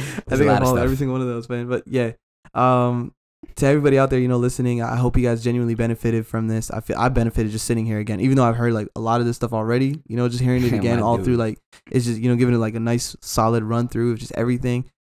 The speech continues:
Speaker 2: Um, you know, I feel like I benefited so much from it. I'm not gonna lie, like, you know what I
Speaker 1: Bless
Speaker 2: mean? And just, like,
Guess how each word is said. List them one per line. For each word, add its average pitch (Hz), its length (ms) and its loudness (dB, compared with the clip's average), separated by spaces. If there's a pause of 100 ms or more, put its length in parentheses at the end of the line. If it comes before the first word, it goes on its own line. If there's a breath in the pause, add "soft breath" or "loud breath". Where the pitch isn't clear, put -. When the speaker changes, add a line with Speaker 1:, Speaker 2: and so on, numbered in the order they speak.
(120)
Speaker 2:
Um, 107 400 -2
you 123 80 -2
know, 117 80 2
I 110 60 0
feel 127 120 0
like 98 120 -2
I 110 40 0
benefited 110 400 -4
so 110 180 -2
much 104 220 -4
from - 160 -10
it. - 80 -12 (240)
I'm 117 100 -4
not 104 140 -2
gonna 101 140 -8
lie, 92 160 -8
like, 107 180 -2
you 120 60 0
know 127 60 2
what 127 60 4
I 127 40 2
Speaker 1:
Bless 131 40 2
Speaker 2:
mean? 131 120 4
And 117 100 0
just, 117 140 -4
like, 110 200 -4